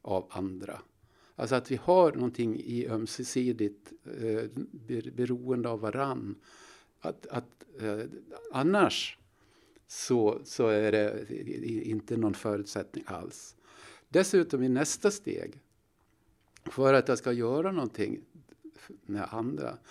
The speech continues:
så måste det vara någonting som är tillräckligt viktigt för mig. Eftersom jag måste liksom kanske avstå någonting för att vinna någonting. Och det, denna, denna tr-, trade, det, den är ju bara intressant när det är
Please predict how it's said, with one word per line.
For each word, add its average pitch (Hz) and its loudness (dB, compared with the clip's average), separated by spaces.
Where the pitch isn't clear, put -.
så - 0
måste 120 0
det 113 -4
vara 117 4
någonting 117 -2
som 127 -8
är 117 -4
tillräckligt 147 -2
viktigt - -6
för 90 -2
mig. - -12
Eftersom 139 0
jag 120 2
måste 139 -4
liksom - -6
kanske 127 0
avstå 160 4
någonting - -4
för 123 6
att 110 8
vinna 120 4
någonting. 95 -6
Och 123 -2
det, 139 6
denna, 160 2
denna 151 0
tr-, - -12
trade, 165 4
det, 143 2
den 143 0
är 190 -4
ju 151 2
bara 147 0
intressant 143 4
när 123 -2
det 131 -2
är 127 -2